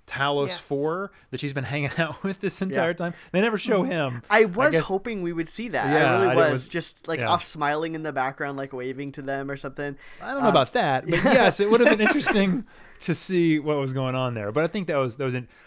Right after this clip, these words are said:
Speaker 1: um,
Speaker 3: And that's
Speaker 1: also
Speaker 3: the last shot of the cage, is that, is, uh, they, they look down, which is weird that he didn't know it, but,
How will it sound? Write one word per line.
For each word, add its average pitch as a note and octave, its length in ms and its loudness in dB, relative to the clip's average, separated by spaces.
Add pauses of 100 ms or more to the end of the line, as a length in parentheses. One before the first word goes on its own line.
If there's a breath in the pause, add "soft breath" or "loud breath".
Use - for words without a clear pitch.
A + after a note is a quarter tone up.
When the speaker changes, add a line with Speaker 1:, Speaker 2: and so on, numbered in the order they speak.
Speaker 1:
um, C3+ 260 2
Speaker 3:
And G3 60 0
that's G#3 120 2
Speaker 1:
also F#3+ 140 2
Speaker 3:
the F#3+ 60 4
last E3 220 4
shot D3+ 240 -2
of B2+ 80 -10
the C3+ 80 -14
cage, A2+ 340 -10
is A#2 240 -12
that, A#2+ 360 -8
is, B2 300 -12
uh, A#2 300 -10
they, B2+ 220 -10
they A#2+ 160 -14
look C#3 300 -10
down, C3 400 -6
which F#3 160 -2
is F3 120 -8
weird G#3+ 220 -2
that D#3+ 120 -6
he E3+ 140 -12
didn't D3 240 -10
know C3 140 -4
it, C#3 160 -6
but, C3 160 -8